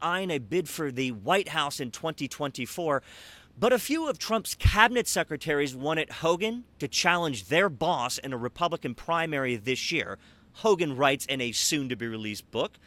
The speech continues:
"Okay, Gov, well, which cabinet secretaries?" Well, Hogan doesn't say. That's too bad, because we all want to know. Nor did Hogan take any serious steps to run against Trump, who still remains widely popular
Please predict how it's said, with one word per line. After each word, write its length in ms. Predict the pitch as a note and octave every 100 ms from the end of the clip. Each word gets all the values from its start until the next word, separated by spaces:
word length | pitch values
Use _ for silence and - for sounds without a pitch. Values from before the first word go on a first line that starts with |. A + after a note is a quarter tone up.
| - - _ -
"Okay, 300 | C4 C4+ D#3+
Gov, 260 | C#3+ E3
well, 260 | F#3 F#3 G3+
which 380 | E3 G#3+ - -
cabinet 360 | A#3+ A#3 E3
secretaries?" 720 | - G2+ G2 - F2 E2+ - - _ -
Well, 240 | B2+ C3 - _ _ _ _ -
Hogan 220 | C#3+ C#3
doesn't 300 | B2+ A2 G2
say. 300 | - F2 - -
That's 220 | G#2+ -
too 140 | -
bad, 340 | G#2 G2+ E2+ F2 - - -
because 220 | B2+ A2
we 140 | G#2
all 180 | G#2 G#2+
want 140 | F#2+ F2+
to 40 |
know. 260 | F2+ E2+ - _ _ _ _ _ _ _ -
Nor 220 | F3 C#4
did 120 | C4
Hogan 300 | G#3+ G#3+ F#3
take 260 | E3+ E3+ -
any 200 | F3+ G3+
serious 380 | F#3 - E3+ D3+
steps 300 | - D#3 -
to 160 | - B2
run 260 | G#2+ D#3+
against 360 | F#3+ D3+ C#3 -
Trump, 260 | C3 A2+ A#2+ _ _
who 140 | E3
still 420 | D3 - - C4
remains 580 | C#4 A#3 F#3 F3+ F3 C#3+
widely 400 | A2+ C3+ D#3 B2+
popular 680 | - G#3+ G#3 D#3 A#2 G#2 G2+